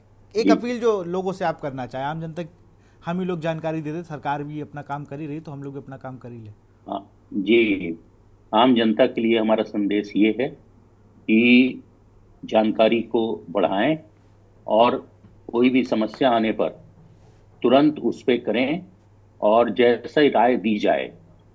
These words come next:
Speaker 2: दरअसल चिकित्सा की सबसे बड़ी विडंबना ये है कि इसमें राय कुछ दी जाती है, करते लोग कुछ हैं।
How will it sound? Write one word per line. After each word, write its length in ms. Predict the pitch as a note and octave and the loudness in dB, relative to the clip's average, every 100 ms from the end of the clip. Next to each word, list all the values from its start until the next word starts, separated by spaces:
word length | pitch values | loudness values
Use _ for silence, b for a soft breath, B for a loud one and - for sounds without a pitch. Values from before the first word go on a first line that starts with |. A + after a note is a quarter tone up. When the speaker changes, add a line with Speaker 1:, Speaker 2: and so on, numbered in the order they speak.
| _ F#2+ | _ -8
Speaker 2:
दरअसल 280 | G2+ D3 | -2 -2
चिकित्सा 460 | - B2+ B2+ - C#3+ | 0 0 0 0 0
की 140 | D3 | 0
सबसे 320 | B2 B2+ - D#3 | 0 -2 2 2
बड़ी 240 | C#3 B2+ | 2 2
विडंबना 480 | A#2+ G#2+ G#2 A#2+ D3 | 0 0 0 2 2
ये 260 | A2+ G2 F#2 | 2 -2 -2
है 280 | F#2+ - _ _ _ _ - | -4 -8 _ _ _ _ 2
कि 120 | C3 | 2
इसमें 280 | B2 D#3+ C3+ | 4 4 6
राय 320 | G#2+ B2 C#3+ | 6 6 6
कुछ 260 | C#3+ C#3 | 2 -2
दी 240 | B2+ C3 A#2+ | -2 -2 0
जाती 340 | A2+ G#2+ C3+ | -2 0 0
है, 120 | C3+ | 0
करते 380 | D3+ C3 G#2 B2 | 2 0 0 -2
लोग 240 | A2 G#2+ - | 0 -2 -4
कुछ 200 | - - | -8 -10
हैं। 140 | - | -18